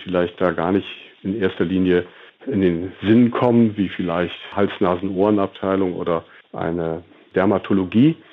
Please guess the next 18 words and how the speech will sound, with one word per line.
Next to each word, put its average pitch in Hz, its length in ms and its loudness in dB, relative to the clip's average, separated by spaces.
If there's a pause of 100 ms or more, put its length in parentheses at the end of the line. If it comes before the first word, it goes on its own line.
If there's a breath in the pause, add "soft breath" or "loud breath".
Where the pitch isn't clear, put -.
(280 loud breath)
Auch - 200 0
da 117 240 0
gibt 131 280 -2
es 135 100 4 (260)
Patienten, 123 380 2
die 143 100 4
von - 160 0
draußen 113 360 0
reinkommen, 131 500 0
gegebenenfalls 113 760 0
eine 101 180 0
covid-Infektion 101 1080 0
haben, 110 240 2
aber 98 240 0
asymptomatisch 110 840 0
sind 110 160 0
und 95 160 -4
damit 101 320 2